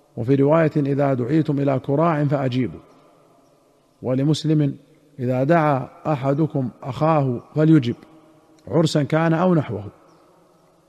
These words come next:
وفي أخرى له: "من دعي إلى عرس أو نحوه فليجب". الكراع من البقر والغنم،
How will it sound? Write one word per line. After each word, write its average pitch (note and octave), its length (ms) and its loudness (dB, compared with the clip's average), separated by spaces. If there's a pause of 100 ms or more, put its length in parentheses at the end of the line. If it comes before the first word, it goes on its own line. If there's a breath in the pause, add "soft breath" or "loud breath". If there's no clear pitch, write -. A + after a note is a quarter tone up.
(220)
وفي D3 320 0
أخرى D#3+ 300 0
له: E3 300 2 (340)
"من D3+ 200 0
دعي E3+ 340 2 (160)
إلى D#3 80 2
عرس D3+ 420 -2 (240)
أو D3 160 0
نحوه D3 360 0
فليجب". C3+ 400 2 (960)
الكراع C#3 640 0 (100)
من B2+ 140 -4
البقر C#3+ 460 0
والغنم، C#3+ 440 0